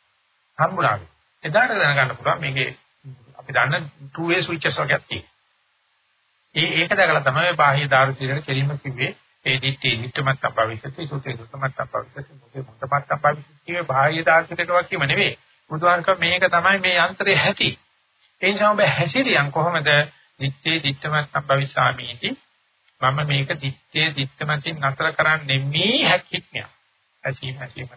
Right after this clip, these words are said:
නතර කරන්නේ මේ හික්මිය. මුතේ මුතේ මතින් නතර කරන්නේ මේ හික්මිය. අදාගත්ත මාතෘකාවට කියනවනම් විඤ්ඤාතේ විඤ්ඤාතමත්තං භවිෂ්‍යති කියලා හැක්මියක්.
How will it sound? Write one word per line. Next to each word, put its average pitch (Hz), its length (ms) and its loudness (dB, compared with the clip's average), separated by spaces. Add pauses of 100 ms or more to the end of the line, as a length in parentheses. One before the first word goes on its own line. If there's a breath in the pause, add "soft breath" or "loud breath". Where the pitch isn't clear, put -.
නතර - 340 -14
කරන්නේ 117 360 -12
මේ 202 240 0
හික්මිය. 165 380 -2 (680)
මුතේ 131 280 -4
මුතේ 127 280 -10
මතින් 113 280 -10
නතර 117 260 -8
කරන්නේ 120 300 -10
මේ 170 160 -2
හික්මිය. 143 400 -8
අදාගත්ත 123 520 -2
මාතෘකාවට 113 560 -6
කියනවනම් 131 400 -2 (400)
විඤ්ඤාතේ 139 540 0
විඤ්ඤාතමත්තං 139 840 0 (140)
භවිෂ්‍යති 131 560 -6 (380)
කියලා - 240 -4
හැක්මියක්. 131 500 -6